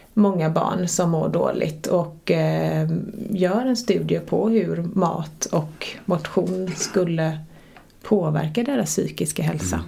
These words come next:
Speaker 1: helt enkelt.
Speaker 2: Ett litet stickspår, jag bara såg någon som la upp en artikel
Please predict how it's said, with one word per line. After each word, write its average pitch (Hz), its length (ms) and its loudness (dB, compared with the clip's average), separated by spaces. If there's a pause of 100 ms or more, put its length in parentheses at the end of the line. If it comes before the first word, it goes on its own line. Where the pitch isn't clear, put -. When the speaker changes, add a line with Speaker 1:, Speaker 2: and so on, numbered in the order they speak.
(480)
Speaker 1:
helt 202 240 -2
enkelt. - 380 -8 (1500)
Speaker 2:
Ett 127 200 6
litet 113 180 0
stickspår, 110 440 4
jag 101 120 2
bara 104 220 4
såg 104 380 2
någon 92 180 4
som 95 160 2
la 92 60 2
upp - 280 -2
en 92 80 4
artikel - 840 0